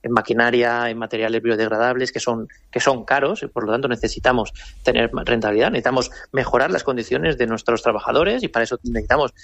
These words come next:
también tener beneficios empresariales y la verdad es que, eh, la inmensa mayoría de esos beneficios se van a impuestos muy, muy injustos porque luego realmente no notamos que se nos devuelva en servicios, ¿no? Así que creo que eso va a ser muy positivo y, bueno, la verdad es que tanto con el gobierno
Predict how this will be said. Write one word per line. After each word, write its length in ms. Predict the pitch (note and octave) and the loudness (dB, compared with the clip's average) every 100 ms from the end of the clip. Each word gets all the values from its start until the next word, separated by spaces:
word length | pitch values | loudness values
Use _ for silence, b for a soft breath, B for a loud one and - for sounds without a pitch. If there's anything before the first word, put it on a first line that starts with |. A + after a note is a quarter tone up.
| B - | B -4
también 320 | A#2 A2+ E3 | -2 0 -2
tener 240 | D3 C3 | 0 0
beneficios 400 | B2 A2 C3+ B2+ | 0 -2 -2 -2
empresariales 600 | A#2+ A2+ A2+ B2+ D#3 G3+ - | -2 -2 0 0 0 -2 -2
y 100 | A#2 | 0
la 100 | A2+ | 2
verdad 140 | A#2 | 0
es 80 | - | 0
que, 180 | B2+ B B B _ | -2 B B B _
eh, 320 | B2 A2+ A2 A2+ | 0 2 2 2
la 140 | A#2 | 2
inmensa 280 | B2+ C3 B2+ | 0 -2 -2
mayoría 440 | B2+ A#2+ B2+ C#3 | 0 2 2 2
de 60 | A2+ | 0
esos 120 | A#2+ | -2
beneficios 400 | B2+ A#2+ D3 D#3+ | -2 -2 -2 0
se 120 | B2 | 0
van 200 | A#2+ A#2+ | 0 2
a 80 | A#2+ | 0
impuestos 520 | A#2 B2 - E3 E3+ - | -2 -4 -2 -2 -2 -6
muy, 400 | A#2 A#2+ A#2 A2 | -4 -2 -4 0
muy 220 | C#3 C3+ | 2 2
injustos 340 | - D#3+ F3 | 0 0 0
porque 160 | C3+ B2 | 2 2
luego 220 | B2 C#3 B B - | 2 0 B B -2
realmente 520 | - C3+ C3 B2+ D3 | 0 2 0 -4 -2
no 220 | C#3 D#3 | 0 0
notamos 420 | C#3 A#2 A#2+ B2 - | 0 -2 -2 -4 -4
que 140 | A#2 | -4
se 160 | - A2 | -2 0
nos 160 | A2 | 2
devuelva 260 | A2+ B2 B2 | 4 4 2
en 60 | |
servicios, 480 | A2+ A2+ A2+ - A2 | -2 -4 -2 -4 -4
¿no? 160 | C3 G3+ B B B - | -4 -4 B B B -4
Así 180 | - D3 | 0 2
que 120 | D#3 | 2
creo 160 | D3+ | 2
que 60 | C#3+ | 0
eso 120 | C#3+ | 0
va 80 | C#3 | 0
a 20 | |
ser 260 | - C#3 C3+ | 2 0 0
muy 200 | C3+ C3+ | 0 -2
positivo 560 | C#3 - - D3 E3+ | -2 -2 0 2 2
y, 40 | C3 | 2
bueno, 220 | B2 - B2 | 0 -2 0
la 100 | A#2 | 2
verdad 220 | A2+ A#2 | 2 0
es 80 | - | 2
que 280 | C3 B2+ B B B - | 2 2 B B B -2
tanto 300 | B2 A#2+ B2 | 0 2 0
con 160 | B2 B2 | 2 2
el 80 | A#2 | 2
gobierno 1300 | A#2+ B2+ C3 C3 C3+ C3 B2+ B2+ B2 A#2+ A#2+ A#2 | 2 2 0 0 0 0 0 0 0 0 0 -4